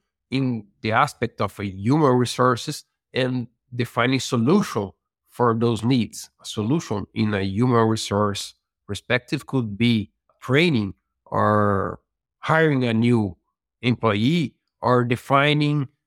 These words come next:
a career path. You can have different kinds of solution, but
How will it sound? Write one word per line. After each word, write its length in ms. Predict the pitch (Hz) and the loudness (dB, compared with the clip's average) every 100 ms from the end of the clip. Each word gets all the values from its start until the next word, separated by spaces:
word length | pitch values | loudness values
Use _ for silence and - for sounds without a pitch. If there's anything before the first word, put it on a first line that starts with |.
| _ - | _ -2
a 160 | 113 | -2
career 520 | 110 - 123 151 190 135 | 0 2 4 6 4 2
path. 300 | 127 98 - _ _ _ | -2 -4 -6 _ _ _
You 120 | 180 | -6
can 220 | 202 139 107 | -4 -2 0
have 320 | 131 113 110 | 0 -4 -4
different 400 | 131 117 101 - | -4 -2 -4 -2
kinds 260 | 117 117 | -2 -2
of 140 | 110 - | -4 -6
solution, 460 | - 110 139 117 | -8 -6 -2 -2
but 180 | 113 123 | -2 -4